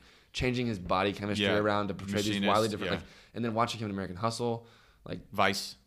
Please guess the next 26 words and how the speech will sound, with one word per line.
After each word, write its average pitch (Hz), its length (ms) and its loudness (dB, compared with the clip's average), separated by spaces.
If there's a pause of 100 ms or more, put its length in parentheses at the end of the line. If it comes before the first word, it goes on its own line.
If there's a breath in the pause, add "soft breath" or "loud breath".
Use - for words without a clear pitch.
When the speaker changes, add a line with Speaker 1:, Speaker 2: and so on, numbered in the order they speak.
(280)
Speaker 1:
I 107 120 2
haven't 120 140 0
seen 123 120 -8
Vice 131 240 -2
yet. - 260 -10
Speaker 2:
Dude. 185 460 12
Speaker 1:
And 156 80 12
that's 131 120 8
one 139 80 4
of 143 40 6
my 139 60 8
Christian 127 240 2
Bales 139 300 8
that 110 100 4
I 104 80 2
need 107 180 2
to 120 80 2
go 117 140 4
see. 95 360 -4
Speaker 2:
Yeah. 90 280 2
Speaker 1:
But, 123 80 2
like, 127 80 4
watching 135 200 4
him 131 80 0
in, 117 80 0
like, 85 120 -14